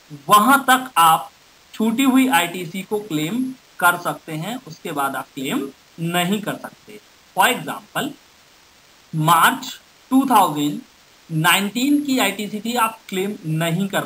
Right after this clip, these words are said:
पाए, आप भूल गए, तो अब आप सितंबर टू थाउजेंड नाइनटीन की जब return जाएगी, सितंबर टू थाउजेंड नाइनटीन की जब return जाएगी,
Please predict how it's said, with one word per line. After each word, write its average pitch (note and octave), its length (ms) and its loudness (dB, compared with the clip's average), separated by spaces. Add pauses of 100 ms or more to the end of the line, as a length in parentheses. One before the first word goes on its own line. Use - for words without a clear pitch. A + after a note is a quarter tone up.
पाए, D#3 140 2
आप E3 160 2
भूल F3 240 -6
गए, B2+ 180 -10 (480)
तो C4+ 60 2
अब A#3 220 4
आप A3 380 4 (240)
सितंबर A#3+ 680 0
टू C4 120 -4
थाउजेंड A#3+ 360 0
नाइनटीन A3 640 0
की C4 100 -2
जब G#3+ 280 -4
return G#3 460 -4
जाएगी, D3+ 480 -4 (840)
सितंबर G3+ 640 -2 (340)
टू A#3+ 200 -6
थाउजेंड F#3+ 400 -2 (340)
नाइनटीन G#3 720 0
की C#4 140 -4
जब A#3+ 220 -2
return G#3+ 460 -4
जाएगी, D#3 520 -2